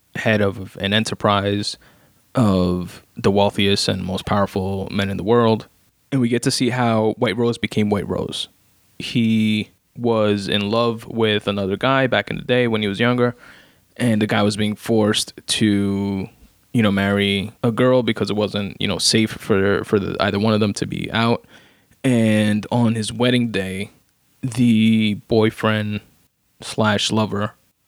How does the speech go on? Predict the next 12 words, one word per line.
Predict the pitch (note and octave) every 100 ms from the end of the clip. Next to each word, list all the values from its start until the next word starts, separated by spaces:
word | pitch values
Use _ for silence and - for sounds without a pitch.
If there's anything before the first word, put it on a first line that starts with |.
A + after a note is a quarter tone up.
| _
is | C3+ A2+ A2
in | A2
a | A2
room, | G#2+ B2 A2+ A2 C3 _ _ _ _ _ _
and | B2+
they're | A#2
contemplating, | A2 A2 G#2+ G#2+ G#2+
you | G#2+
know, | G#2
running | G#2 G2+
away | G2+ B2+ B2
together | A#2 A#2 A2+ A2+ A#2